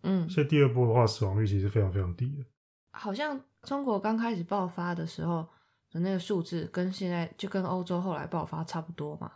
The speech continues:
Speaker 2: 对，目前应该是看起来是差不了多少。
Speaker 1: 嗯，可是感觉那时候中国刚开始爆发的时候很可怕的感觉。
Speaker 2: 对啊，那现在在欧洲好像就是，不知道，大家蛮冷静的。
Speaker 1: 嗯，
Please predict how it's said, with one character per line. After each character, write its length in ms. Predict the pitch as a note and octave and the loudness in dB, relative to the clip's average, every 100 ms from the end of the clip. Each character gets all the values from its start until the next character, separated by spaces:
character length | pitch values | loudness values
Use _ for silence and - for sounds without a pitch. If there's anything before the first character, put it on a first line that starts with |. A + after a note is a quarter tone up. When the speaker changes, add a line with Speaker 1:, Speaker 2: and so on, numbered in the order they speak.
| _ _ _ _ - | _ _ _ _ 2
Speaker 2:
对， 140 | A#2 | 4
目 140 | G#2+ C#3+ | 6 6
前 140 | B2+ | 6
应 80 | A#2 | 6
该 120 | A#2 | 6
是 120 | A2 | 4
看 200 | A2+ A#2+ | 6 6
起 60 | G2 | 6
来 80 | F#2 | 0
是 80 | |
差 140 | F2+ G2+ | 2 2
不 60 | F#2 | 0
了 120 | F2 | -4
多 160 | A2 F#3 | -2 2
少。 80 | E3+ | 2
Speaker 1:
嗯， 200 | E3+ - _ _ | 2 -4 _ _
可 160 | - G#3+ | -2 0
是 140 | C#4 | 0
感 220 | C4 D#3+ | 0 0
觉 160 | E3 E3+ | 0 0
那 100 | G#3 | 2
时 80 | G#3 | 2
候 100 | F#3+ | 0
中 200 | F#3+ F#3 | 0 0
国 100 | D3+ | 0
刚 120 | E3+ | 2
开 80 | F3 | 0
始 80 | D#3 | 2
爆 180 | D#3+ | 0
发 120 | D#3 D3+ | 2 2
的 60 | |
时 60 | D#3+ | 2
候 80 | E3 | -2
很 160 | D#3 | -2
可 140 | E3 - | -4 -2
怕 200 | D#3 C#2+ | 0 0
的 80 | |
感 160 | - - | -4 -14
觉。 100 | - - _ _ - | -16 -20 _ _ 6
Speaker 2:
对 160 | B2 | 8
啊， 160 | G2+ F2+ F#2 | 8 4 0
那 80 | A2 | 0
现 160 | - | 6
在 80 | C3 | 6
在 140 | C3+ | 8
欧 100 | B2+ | 6
洲 160 | A#2+ A#2+ | 8 6
好 120 | G2+ | 6
像 80 | F#2 | 4
就 100 | G#2+ | 2
是， 260 | G#2 G#2 G#2 G2+ _ - | 4 4 4 0 _ -2
不 120 | A2 | 2
知 80 | G2 | 2
道， 200 | F#2+ B2 _ _ _ - | 2 -4 _ _ _ 0
大 120 | B2+ | 4
家 40 | |
蛮 160 | B2 G#2+ | 6 8
冷 160 | G#2 F2+ | 6 4
静 220 | G2+ F2 | 2 0
的。 60 | G2+ - - | -2 -12 -2
Speaker 1:
嗯， 280 | F#3+ F3 | 0 0